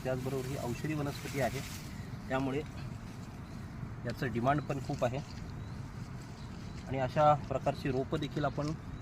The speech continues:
अ, शहरामध्ये कुंडीमध्ये लागवड करण्यासाठी आपण पाठवत असतो.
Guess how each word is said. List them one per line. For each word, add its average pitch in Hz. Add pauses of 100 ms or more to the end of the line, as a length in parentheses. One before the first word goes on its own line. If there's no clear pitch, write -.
(140)
अ, 123 (1000)
शहरामध्ये 135 (560)
कुंडीमध्ये 135
लागवड 127
करण्यासाठी 127
आपण 123
पाठवत 117
असतो. -